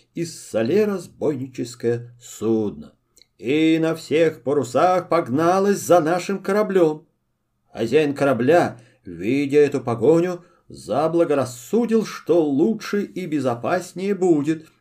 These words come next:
убежать от разбойников, нежели им сопротивляться, потому что разбойническое судно было хорошо вооружено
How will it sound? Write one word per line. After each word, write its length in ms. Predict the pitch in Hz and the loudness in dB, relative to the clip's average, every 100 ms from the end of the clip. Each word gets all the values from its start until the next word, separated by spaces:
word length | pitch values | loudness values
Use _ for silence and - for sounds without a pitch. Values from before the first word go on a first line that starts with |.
| _ - | _ -6
убежать 760 | 113 113 87 73 101 175 - | -6 -6 -12 -8 -4 -4 -6
от 220 | 131 117 | -10 -8
разбойников, 840 | 95 90 - 78 196 208 202 202 165 | -10 -12 -6 2 4 4 2 -2 0
нежели 480 | 117 165 185 175 170 | 0 0 0 -2 -2
им 340 | - 139 151 | -2 -6 -6
сопротивляться, 1200 | - 147 151 127 127 131 95 101 92 - - 78 _ _ _ _ _ | -6 -6 -6 -10 -8 -6 -6 -8 -10 -14 -20 -20 _ _ _ _ _
потому 420 | 113 127 190 185 | -4 0 2 0
что 340 | - 127 117 - - | 0 -2 -2 -4 -6
разбойническое 1120 | 120 143 123 147 139 113 110 101 - 85 85 | -2 -2 0 0 0 -2 -6 -14 -14 -14 -14
судно 640 | - - 147 185 190 214 | -14 -6 -2 -2 -2 -4
было 420 | 190 110 190 208 208 | -2 2 2 2 -2
хорошо 600 | - 185 170 160 180 - _ | -2 -2 0 -2 -2 -4 _
вооружено 920 | - 147 185 180 170 185 180 104 - | -2 2 4 4 2 2 2 0 -2